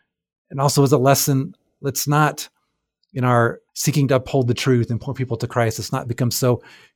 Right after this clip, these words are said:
critical that we go to an outrageous level of finding a, a demon behind every stone.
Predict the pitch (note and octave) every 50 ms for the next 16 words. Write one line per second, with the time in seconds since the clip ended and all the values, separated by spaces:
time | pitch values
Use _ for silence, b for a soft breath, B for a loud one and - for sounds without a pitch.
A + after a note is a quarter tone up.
0 | _ - - - C3 C#3 B2 C3 - - A#2+ A2+ F3+ - D3 A#2+ A#2+ A2 G2+ B2+
1 | A#2+ A#2+ A#2+ A#2+ A2 G2 b b b b b b b b b b _ - - B2+
2 | B2 A#2+ B2 C3 B2 B2+ B2 A2 A2+ - - B2 A#2+ A#2 G#2 G#2+ G#2+ B2 A#2+ A2+
3 | G2+ F#2 - - - _ _ _ _ _ _ _ _ _ - - - - C3+ C#3
4 | C3+ A#2+ B2+ B2+ B2 A#2+ A#2 A2+ G#2+ - b b b _ _ _ _ _ _ _
5 | - - C#3 A2 G#2 C#3 C#3 C3+ B2+ B2 A#2 G2 G#2+ A2+ A#2 A#2 A#2+ A#2+ A2 A#2
6 | C3 C3 - - - F#3 - - - B2+ A2+ G#2+ G2+ F#2+ F2